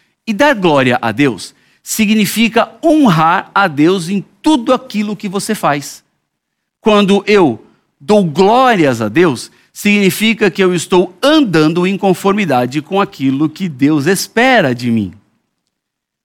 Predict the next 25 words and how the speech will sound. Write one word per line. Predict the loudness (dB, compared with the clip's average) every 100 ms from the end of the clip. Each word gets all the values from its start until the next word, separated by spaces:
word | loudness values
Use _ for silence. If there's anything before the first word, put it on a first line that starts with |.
| _ _
Isso | 0 0 0 -2
fica | -2 -4
claro | 0 2 0 -2 -12 _ -4
na | -2
própria | -2 -4 -2
Bíblia. | 0 2 0 -4 -10 _ _ _ 0
Ela | 2 2
diz | -2 -4 -2
isso | -4 -4
pra | -2 0
mim | 2 0 -2
e | -2
pra | 0
você. | 0 2 2 0 -6 _ -4
Veja | 0 0
só | 0 -2 -2 -6
o | -4
que | -2 -2
diz | -4
primeira | -4 -2 2 0
Coríntios | 2 2 2 -2 -6
capítulo | -6 -4 -4 -4
seis, | -2 2 2 0
versículo | -6 -6 -6 -6 -2
vinte. | 2 2 0 -12